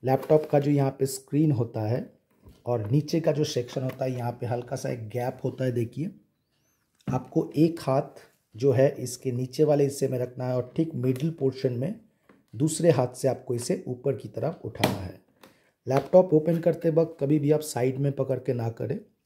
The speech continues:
हमेशा इसे ओपन करते वक्त आपको ये ध्यान रखना है कि आपका एक हाथ जो है, वो नीचे वाला स्क्रीन पे होगा और दूसरा हाथ जो है, वो डिस्प्ले को पकड़ के आप धीरे-धीरे ऊपर की तरफ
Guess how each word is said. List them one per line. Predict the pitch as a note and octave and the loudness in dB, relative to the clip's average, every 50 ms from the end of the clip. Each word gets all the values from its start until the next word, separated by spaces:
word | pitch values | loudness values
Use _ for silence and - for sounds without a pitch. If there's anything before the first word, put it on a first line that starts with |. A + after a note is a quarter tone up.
| - - - | -16 -8 -2
हमेशा | B2+ C3+ D#3 D#3 D#3 - D#3+ D#3+ | 2 4 4 4 6 6 6 6
इसे | D3+ C3+ C#3 - C#3+ | 6 4 4 4 4
ओपन | C3+ C#3 - - C#3 C3+ C#3 | 4 4 2 0 0 0 0
करते | C3+ C#3+ C3+ C3+ - - C#3 | 0 -2 -2 -2 0 2 2
वक्त | C#3 C3+ C#3+ C#3 - - - - - | 4 4 4 2 0 -8 -18 -14 -10
आपको | B2 A#2+ - - - C#3+ C#3+ C#3 | -10 -10 -10 -4 0 2 2 4
ये | C3 B2+ B2+ | 4 2 2
ध्यान | A2+ A#2 B2+ C3+ C#3 C3+ | 2 2 0 0 0 0
रखना | B2 B2 B2 B2+ B2+ B2 | 0 -2 -4 -4 -4 -2
है | C3 B2+ | -2 -2
कि | - - C#3 | -2 0 -2
आपका | B2+ B2 - - B2 - - | -2 -2 -2 -6 -6 -4 0
एक | C3 D3+ D3 C#3+ - | 2 2 2 0 -2
हाथ | - A#2+ B2+ - - - - - - - _ _ _ _ _ _ _ _ _ _ - | -4 -4 -4 -4 -8 -16 -18 -18 -20 -20 _ _ _ _ _ _ _ _ _ _ 2
जो | C#3+ C#3 | 4 6
है, | B2 C#3+ C#3+ | 8 8 8
वो | D3 C#3 C3+ C3 | 8 6 4 4
नीचे | B2 C3+ C#3 C#3 - D#3 D3+ | 4 4 2 2 4 4 4
वाला | D3 D3 D3 D3 | 6 6 6 4
स्क्रीन | C#3+ - - - C3 C3 C3+ | 2 0 -2 -2 -2 -2 -2
पे | C3 - C#3+ | 0 0 2
होगा | B2+ C#3 C3+ C3+ C#3+ D3 | 4 4 4 4 2 0
और | - A#2+ A2+ G2+ - | 0 -2 -4 -6 -6
दूसरा | B2+ B2+ B2+ - C#3+ D3 C#3 | -8 -8 -6 -2 -2 0 2
हाथ | A#2+ B2+ A#2+ | 2 2 0
जो | A2 - - A#2+ | -2 -4 -6 -4
है, | A2 B2+ F3 C4+ - _ _ _ _ _ _ _ _ _ _ _ _ _ _ _ _ _ _ - | -2 -2 -2 -4 -8 _ _ _ _ _ _ _ _ _ _ _ _ _ _ _ _ _ _ 2
वो | C3+ | 2
डिस्प्ले | C3 A2 D3 C#3 - - - E3 E3 | 4 4 4 2 0 0 0 0 2
को | - - | 4 2
पकड़ | - - C#3 - C#3+ C3+ - - | 2 2 0 0 0 -2 -2 -2
के | D3 C#3+ | -2 0
आप | - B2 C3 - - - - | 0 0 -2 -2 -4 -6 -4
धीरे-धीरे | C#3+ D#3+ D#3 F3 F3 C#3 C#3 D3 D#3 | -2 2 4 4 4 4 4 4 4
ऊपर | D3 C#3 C#3+ - C3+ A#2+ | 4 2 2 0 -2 -4
की | - C3 | -4 -6
तरफ | B2+ - B2 C#3 - B3+ | -6 -4 -4 -4 -4 -6